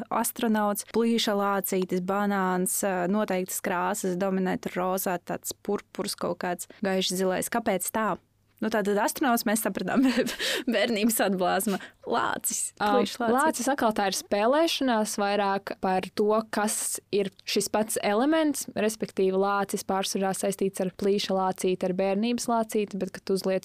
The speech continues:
Speaker 2: to klāt plikai meitenei, tur rodas jau dažādas, ā, divdomības un,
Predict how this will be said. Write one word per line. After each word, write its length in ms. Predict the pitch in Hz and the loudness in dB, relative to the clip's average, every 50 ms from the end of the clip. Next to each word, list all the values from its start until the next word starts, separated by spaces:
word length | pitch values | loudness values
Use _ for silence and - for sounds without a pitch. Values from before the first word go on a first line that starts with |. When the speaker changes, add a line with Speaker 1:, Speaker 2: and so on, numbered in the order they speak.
| - - | -4 -4
Speaker 2:
to 180 | - 185 185 196 190 - - | -2 -2 0 -2 -2 -4 -2
klāt 240 | 208 196 196 190 - - | -2 0 0 -2 -4 -2
plikai 340 | - 202 202 - - 196 190 | -2 -2 -2 0 -2 -2 0
meitenei, 540 | 185 190 196 196 - 247 240 233 220 208 202 _ _ _ | 0 0 -2 -2 -2 -2 -2 0 -2 -2 -4 _ _ _
tur 160 | - - 196 190 | -8 -6 -6 -4
rodas 380 | 190 196 190 190 185 190 190 - - | 0 0 0 0 0 -2 -6 -4 -2
jau 320 | 196 185 185 185 185 185 185 | 0 0 2 2 2 2 0
dažādas, 600 | 185 185 190 190 180 185 185 185 185 185 190 185 - - - | 0 0 0 0 0 0 0 0 -2 -2 -2 -4 -4 -2 -2
ā, 280 | 196 190 190 190 196 196 - - | -2 0 0 0 -2 -4 -4 -4
divdomības 1080 | 196 190 226 233 226 202 208 208 196 196 190 190 185 185 180 196 214 220 - - - 208 | -2 2 2 4 4 4 4 4 2 2 2 2 0 0 0 0 0 -2 -2 -6 -4 -4
un, 300 | 208 196 185 180 180 | -2 -2 0 0 0